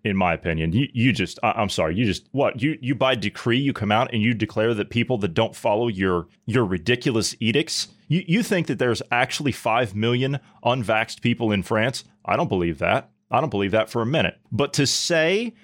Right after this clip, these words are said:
that they, for standing up for themselves, or those that refuse to go out and get a booster, because quite frankly, you're not vaxxed now if you don't have a booster,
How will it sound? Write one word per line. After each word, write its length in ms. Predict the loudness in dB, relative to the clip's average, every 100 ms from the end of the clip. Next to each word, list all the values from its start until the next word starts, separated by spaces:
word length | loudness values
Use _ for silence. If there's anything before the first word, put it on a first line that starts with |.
| _
that 240 | 0 2 0
they, 680 | -4 0 2 2 0 -2 -12 _
for 220 | 0 0
standing 440 | 0 0 0 2
up 120 | 0
for 80 | -2
themselves, 800 | -2 0 2 2 2 -2 -4 -6 -8 _
or 200 | -2 0
those 520 | 0 0 0 0 -2 2
that 320 | 2 0 -6 -12 _
refuse 560 | 0 0 0 2 2 0
to 120 | 0
go 160 | 0 2
out 140 | 0
and 100 | 0
get 120 | 0
a 40 | 2
booster, 320 | 0 0 -2
because 360 | 0 0 -2 -6 _
quite 220 | -2 0
frankly, 320 | 0 0 0
you're 100 | 0
not 200 | 0 0
vaxxed 380 | 0 0 -2 -2
now 260 | 0 2
if 120 | 0 0
you 60 |
don't 120 | 2
have 120 | 0 0
a 40 |
booster, 400 | 0 0 0 -4